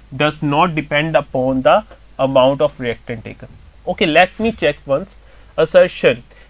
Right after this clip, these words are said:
the reactant which re-, present in larger quantity, larger amount,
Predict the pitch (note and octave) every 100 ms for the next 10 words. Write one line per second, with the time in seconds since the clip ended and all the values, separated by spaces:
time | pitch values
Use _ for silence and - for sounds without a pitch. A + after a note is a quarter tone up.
0 | - G3+ E3+ E3+ E3+ - B3 A#3+ G3 G#3+
1 | F3 F3 - - F3+ E3 G#3 G3+ G3+ D#3
2 | E3 G3 - D4+ C4+ A3+ F#3 D3 - B2
3 | A2+ - - - - - - - - -
4 | - - - - - - - - - -
5 | - D3 D#3 F3 A#3+ A#3 G#3 D3 A#2